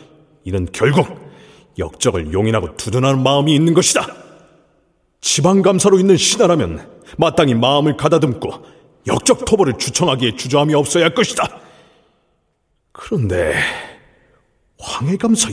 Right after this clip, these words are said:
윤헌은 죄인 김직재를 수감한 뒤에도 즉시 칼을 씌워 서울로 압송하지 않았을 뿐만 아니라 해주로 옮기고 나서 해주에서 또다시 봉산으로 옮기는 등 꾸물대기만 하면서 날짜만 보내고 말았다.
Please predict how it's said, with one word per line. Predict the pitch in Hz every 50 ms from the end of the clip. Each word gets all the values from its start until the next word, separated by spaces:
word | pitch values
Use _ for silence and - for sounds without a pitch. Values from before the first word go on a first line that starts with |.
| 82 82
윤헌은 | 87 143 170 185 202 220 143 110 - 82 - - - - - - - - - - _ _ _ _ _ _ _ _ _ -
죄인 | - - 107 101 107 104 98 98 95
김직재를 | - - 107 104 92 104 101 - - 120 104 92
수감한 | - - - - 123 117 117 117 110
뒤에도 | 90 127 127 131 107 98 - - - - - - - _ _ _ _ _ _ -
즉시 | - - 147 - - 123 - -
칼을 | - - 147 135 139
씌워 | 135 - - 175 139
서울로 | 120 - - - 143 139 151 151 113
압송하지 | 117 135 - - 160 156 139 120
않았을 | 156 117 143 156 - - 170
뿐만 | - 165 175 165 160 170
아니라 | 175 185 208 220 - - - - - - - - - - - - _ _ _ _ _ _ _ - - -
해주로 | 240 185 - 311 285 185
옮기고 | 139 147 160 135 151 127
나서 | 147 143 143 156 - - - - - - - - _ _ _ _ _ _ _ _ _ - -
해주에서 | - 185 147 165 156 117 - - 104 - - - - - -
또다시 | 208 175 151 - - -
봉산으로 | - - 147 165 180 165 180 208 202 196 202
옮기는 | 180 190 196 180 226 247 196
등 | - - - - - - - - - - - - - - _ _ _
꾸물대기만 | - 123 95 87 85 85 - 110 101 110 107 104
하면서 | 98 - 113 110 - - 120
날짜만 | 117 110 127 139 - 160 143 151 143
보내고 | - 156 165 160 175
말았다. | 180 175 190 - - 302 233 165 - - - -